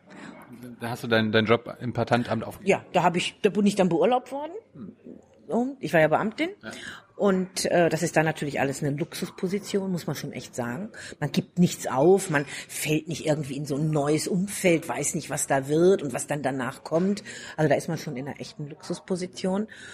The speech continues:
Speaker 2: Äh, ja, habe ich mich beurlauben lassen und bin dann nach Bonn gefahren. Das war ja alles noch in Bonn. Ja, und dann kam ich in die F-D-P-Fraktion, die war ziemlich groß.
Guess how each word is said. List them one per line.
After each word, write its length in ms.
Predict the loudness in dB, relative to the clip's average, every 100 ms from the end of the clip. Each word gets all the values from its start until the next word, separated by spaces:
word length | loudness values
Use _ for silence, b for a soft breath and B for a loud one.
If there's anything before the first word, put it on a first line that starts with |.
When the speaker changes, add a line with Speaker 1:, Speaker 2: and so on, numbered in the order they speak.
| B B _
Speaker 2:
Äh, 220 | 4 6 6
ja, 180 | 2 2
habe 100 | -4
ich 60 |
mich 140 | -6 -4
beurlauben 460 | -2 0 0 2
lassen 360 | 2 0 0 -2
und 200 | 0 2
bin 180 | 2 4
dann 260 | 2 4
nach 180 | 0 0
Bonn 280 | 2 2 2
gefahren. 440 | -4 -2 -4 -2 -4
Das 140 | -4
war 80 | -4
ja 60 |
alles 200 | -4 -4
noch 80 | -6
in 180 | -6 -2
Bonn. 340 | 0 2 2 -2 -12 B B B B B B B
Ja, 160 | 4 4
und 140 | 4
dann 120 | 0
kam 200 | 0 0
ich 80 | 0
in 60 | 2
die 80 | 2
F-D-P-Fraktion, 720 | 2 -2 -2 -4 -4 -2 0
die 80 |
war 100 | 0
ziemlich 280 | 0 -4 -4
groß. 520 | -6 -4 -2 -4 -8